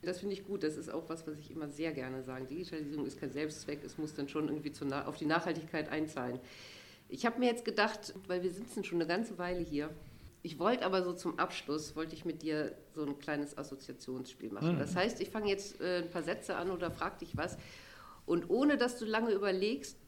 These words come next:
Speaker 1: beantwortest du die ganz spontan, ne? Also machst, das
Speaker 2: Schauen
Speaker 1: heißt,
Speaker 2: wir
Speaker 1: du machst
Speaker 2: mal.
Speaker 1: den Satz fertig, du hast so, also ich sag mal, okay,
Speaker 2: Ja.
Speaker 1: wenn du ein bisschen mehr zu sagen hast, darf's etwas mehr als ein Satz sein, aber wir gucken mal. Klimaschutz ist
Speaker 2: Eine f-,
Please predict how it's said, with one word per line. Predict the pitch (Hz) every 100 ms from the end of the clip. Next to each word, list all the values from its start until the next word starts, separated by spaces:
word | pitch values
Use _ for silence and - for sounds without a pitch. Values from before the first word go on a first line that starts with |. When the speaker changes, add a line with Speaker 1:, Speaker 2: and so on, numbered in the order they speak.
| - -
Speaker 1:
beantwortest | - 190 233 214 220 - 190
du |
die | 185 190
ganz | 175 190 -
spontan, | - 185 170 - 143 123 120 110 -
ne? | 151 247
Also | 180
machst, | 170 220 - 165
das | 147 -
Speaker 2:
Schauen | 190
Speaker 1:
heißt, | -
Speaker 2:
wir |
Speaker 1:
du | 180
machst | 175 -
Speaker 2:
mal. |
Speaker 1:
den | 170
Satz | 156 - -
fertig, | 165 185 254 277 277
du | 214
hast | 202 -
so, | 175 -
also | - 139 - - -
ich | 131
sag | 151 160
mal, | 147
okay, | - 202
Speaker 2:
Ja. | 131
Speaker 1:
wenn | 165
du | 220
ein |
bisschen | 247 233
mehr | 202 202
zu | 196
sagen | 165 170 160
hast, | 156 147
darf's | 151 160 -
etwas | 147 139 151
mehr | 147
als | 135 -
ein | 131 131
Satz | 120 -
sein, | - 107 -
aber | 170 160 147 - - - - -
wir | - 240
gucken | 233 135
mal. | 117 - - - - - - - -
Klimaschutz | 233 269 254 240 226 -
ist | 151 139 - - - - - - - - - - -
Speaker 2:
Eine | 113 120 123 117
f-, | 104 - - -